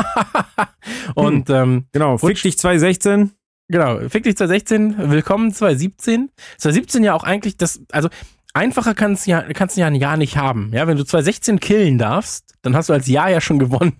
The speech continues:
Speaker 1: <laughs> so ein bisschen. Ich hoffe, dass jetzt während der Aufnahme und dem Ende von zwei sechzehn, weißt, weißt du, was wirklich tragisch wäre? Bill Murray. Das wäre das Tragischste.
Speaker 2: Ja, äh, die Dana hat mir vorhin gesagt, dass Stan Lee schon dreiundneunzig ist. Da hab ich auch ein
Speaker 1: Vierundneunzig.
Speaker 2: bisschen Angst.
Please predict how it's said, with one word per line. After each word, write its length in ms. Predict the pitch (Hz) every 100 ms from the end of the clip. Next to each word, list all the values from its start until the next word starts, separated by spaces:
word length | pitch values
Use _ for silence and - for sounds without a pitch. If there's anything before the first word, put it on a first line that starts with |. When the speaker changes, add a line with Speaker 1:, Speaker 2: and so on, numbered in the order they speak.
| -
Speaker 1:
<laughs> 120 | -
so 180 | 165 156
ein 120 | 127
bisschen. 320 | 120 - - 120 _ _ _ _ _ _ _ _ - - 156
Ich 100 | 160
hoffe, 160 | 214 220
dass 140 | 180
jetzt 200 | 190 165
während 280 | 151 190 214
der 80 | 190
Aufnahme 320 | 190 190 170
und 160 | 160 151
dem 160 | 143
Ende 320 | - 220 190 117
von 200 | 120 107
zwei 200 | - 110
sechzehn, 420 | 113 - 143 151 - - - _
weißt, 200 | 147 170 - _
weißt 180 | - 233
du, 60 | 233
was 80 | 160
wirklich 240 | 214 190
tragisch 260 | 170 151 165
wäre? 120 | 156
Bill 180 | 135 147
Murray. 360 | 131 107 98 - _ _ _ _
Das 200 | 180 190
wäre 120 | 185 156
das 140 | -
Tragischste. 600 | - 110 101 - 104 101 _ _ _ _ -
Speaker 2:
Ja, 600 | 120 147 165 156 147 147
äh, 60 |
die 140 | 127 131
Dana 240 | 156 180
hat 120 | 139
mir 100 | 147
vorhin 260 | 127 143 147
gesagt, 420 | 139 135 135 -
dass 180 | 127 -
Stan 220 | - 135
Lee 200 | 135 156
schon 240 | 156 135 120
dreiundneunzig 640 | 120 131 127 131 143 117
ist. 180 | 110 -
Da 100 | 120
hab 20 |
ich 140 | 190 190
auch 20 |
ein 20 |
Speaker 1:
Vierundneunzig. 280 | 110 101 110
Speaker 2:
bisschen 180 | 110 90
Angst. 300 | 107 101